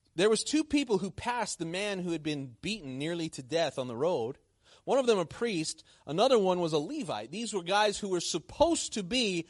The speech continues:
servants of the Most High God. And yet when they saw a real human need, what did they do? "Oh, he's dead.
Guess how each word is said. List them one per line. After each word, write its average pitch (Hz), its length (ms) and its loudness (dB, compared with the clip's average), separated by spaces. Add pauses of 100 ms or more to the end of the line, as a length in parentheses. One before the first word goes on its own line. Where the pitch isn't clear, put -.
(160)
servants 277 680 8
of 220 120 8
the 220 80 8
Most 247 280 8
High 233 220 8
God. 196 400 4 (540)
And 208 160 0
yet 294 180 12
when 254 120 4
they 240 140 6
saw 302 540 8
a 226 160 6
real 339 340 4
human 302 680 0
need, 220 720 0 (320)
what 226 140 4
did 233 140 12
they 233 60 6
do? 139 220 4 (920)
"Oh, 120 140 -8
he's 123 220 -6
dead. 113 360 -2